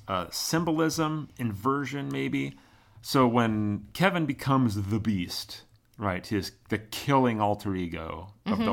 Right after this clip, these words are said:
Speaker 1: Horde, they, as we watched a video, uh, that about all we needed to know before we watched this movie,
Speaker 2: Correct.
Speaker 1: because we didn't watch Split.
Speaker 2: Right.
Speaker 1: And, um,
Speaker 2: <laughs>
Speaker 1: and it appears that he, uh, ki-, he kills, uh, people, or at least one person in Split by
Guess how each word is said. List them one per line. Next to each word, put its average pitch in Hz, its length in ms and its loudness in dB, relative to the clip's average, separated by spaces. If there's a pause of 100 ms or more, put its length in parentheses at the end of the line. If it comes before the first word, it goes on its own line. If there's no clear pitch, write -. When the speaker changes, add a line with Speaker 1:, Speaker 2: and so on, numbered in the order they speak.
Speaker 1:
Horde, 90 380 -2 (580)
they, 113 160 2
as 113 260 -4
we 170 80 4
watched 190 280 4
a 123 40 4
video, 95 680 2 (120)
uh, 92 120 0
that 87 280 -2
about - 220 -4
all 117 200 6
we 113 100 2
needed 104 280 2
to 101 100 -8
know 95 180 0
before 90 300 -4
we 87 60 -4
watched 85 360 -6
this 85 200 -8
movie, - 380 -12 (140)
Speaker 2:
Correct. - 220 -2
Speaker 1:
because 127 180 4
we 110 120 2
didn't 95 180 -2
watch - 220 -6
Split. - 280 -14 (240)
Speaker 2:
Right. 240 300 2 (100)
Speaker 1:
And, 120 220 2
um, 107 320 8 (240)
Speaker 2:
<laughs> - 140 -4
Speaker 1:
and 147 160 6
it 160 100 6
appears 160 400 6
that 135 180 4
he, 127 640 6
uh, 104 280 4 (420)
ki-, - 240 -2
he 117 140 0
kills, 120 520 0
uh, 104 440 4
people, 117 320 0
or 101 160 2
at - 40 -6
least 104 200 -2
one 104 140 0
person 98 440 -2
in 92 260 -6
Split 98 640 -6
by 85 340 -2